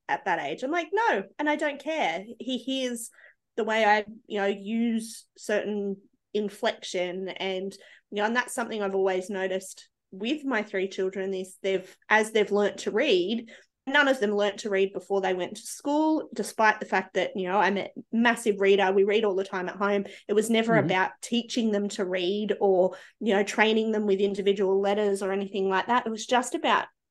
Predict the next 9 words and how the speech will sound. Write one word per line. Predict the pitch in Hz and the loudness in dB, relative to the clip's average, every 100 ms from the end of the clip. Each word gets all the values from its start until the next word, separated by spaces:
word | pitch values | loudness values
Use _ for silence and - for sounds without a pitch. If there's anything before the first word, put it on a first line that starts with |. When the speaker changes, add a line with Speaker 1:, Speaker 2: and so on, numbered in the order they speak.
| _ _ _ _ _ _ - - | _ _ _ _ _ _ -16 -4
Speaker 1:
developing | 220 208 202 202 226 208 | 0 2 4 2 0 -2
that | 196 180 - - _ _ - | -4 -6 -10 -18 _ _ 2
understanding | 208 214 214 - 190 190 190 190 | 4 2 -2 0 2 4 2 0
that | 185 - _ _ - | -2 -4 _ _ 0
language | 196 196 208 196 180 - | 2 2 2 2 2 -4
means | 190 196 214 214 | 0 0 0 -4
something | - 175 - 156 160 | -4 -6 -4 -6 -6
and | 156 175 | -6 -2
words | 190 208 214 202 185 | 2 2 4 2 0